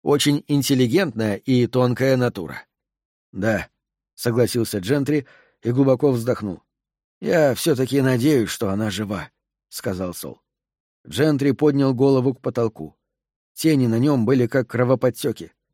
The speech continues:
и напоминали разводы на бильярдном столе. «Сол», прошептал он, — «если она жива, я очень хочу вытащить её из этого кошмара».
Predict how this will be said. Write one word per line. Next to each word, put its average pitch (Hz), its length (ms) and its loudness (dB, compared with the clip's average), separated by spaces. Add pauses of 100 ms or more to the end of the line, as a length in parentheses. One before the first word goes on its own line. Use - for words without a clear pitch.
(160)
и 104 80 -4
напоминали 127 600 2 (340)
разводы 131 560 2
на 120 100 2
бильярдном 110 520 2
столе. 98 380 -6 (680)
«Сол», 110 500 0 (420)
прошептал 110 560 -4
он, — 87 200 -14 (720)
«если 120 440 0
она 120 300 2
жива, 110 400 0 (460)
я 170 220 0
очень 123 300 2
хочу 120 360 0
вытащить 110 580 0
её 120 160 2
из 107 180 -2
этого 110 300 -2
кошмара». 95 580 -6